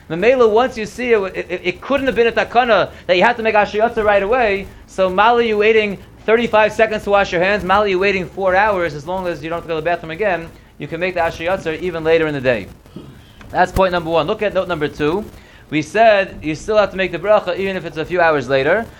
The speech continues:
Aval lochatchila kasav lahalam, we'll see later on that lochatchila shenachon lizar levarach Asher Yotzar takev achar she'asa tzrachav.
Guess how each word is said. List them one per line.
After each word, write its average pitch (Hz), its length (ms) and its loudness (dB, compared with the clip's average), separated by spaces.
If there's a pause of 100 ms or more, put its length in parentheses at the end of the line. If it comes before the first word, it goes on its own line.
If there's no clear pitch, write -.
(140)
Aval 175 380 4
lochatchila 220 580 0
kasav 214 320 0
lahalam, 190 320 4
we'll 175 100 -4
see 202 140 -6
later 180 280 2
on 202 160 4
that 175 100 0
lochatchila 180 560 -2
shenachon 196 480 0
lizar 180 360 4
levarach 180 360 2
Asher 170 240 0
Yotzar 196 260 2
takev 190 280 -4
achar 185 280 2
she'asa 175 300 -4
tzrachav. 139 480 0